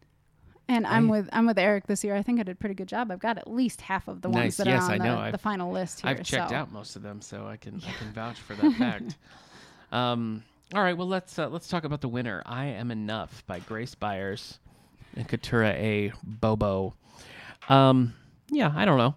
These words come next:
Speaker 2: I, uh, this is not the one that I would have picked, but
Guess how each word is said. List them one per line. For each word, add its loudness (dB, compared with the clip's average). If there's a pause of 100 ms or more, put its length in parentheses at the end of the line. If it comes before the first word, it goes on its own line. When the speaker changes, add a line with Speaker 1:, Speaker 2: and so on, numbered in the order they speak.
Speaker 2:
I, 0
uh, 2 (280)
this -4
is -2
not 6
the 4
one 2
that 2
I 4
would 2
have -6
picked, 4
but 6